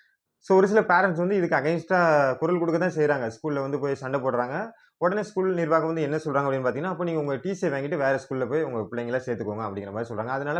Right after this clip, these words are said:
பேரண்ட்டும் வேற வழி இல்லாம வாயை மூடிட்டு வந்துடுறாங்க. இந்த மாதிரி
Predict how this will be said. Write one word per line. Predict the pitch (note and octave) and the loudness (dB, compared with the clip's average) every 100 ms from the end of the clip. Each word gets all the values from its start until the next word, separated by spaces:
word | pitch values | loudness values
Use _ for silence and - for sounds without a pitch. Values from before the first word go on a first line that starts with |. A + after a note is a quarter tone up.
| E3+ | -2
பேரண்ட்டும் | D3+ D#3 D#3+ F3 | 0 2 0 -2
வேற | D3+ C3+ | 0 0
வழி | C3 C#3+ | 0 0
இல்லாம | C3+ B2 B2+ E3 C#3 | -2 -4 -4 -4 -2
வாயை | A#2 A#2+ A2+ | -2 -2 -4
மூடிட்டு | A2+ A#2+ | -4 -4
வந்துடுறாங்க. | G#2+ G#2+ G2+ G2 - _ _ _ _ _ _ _ _ _ - | -4 -6 -6 -10 -16 _ _ _ _ _ _ _ _ _ 2
இந்த | A2 | 4
மாதிரி | B2+ F3+ | 6 6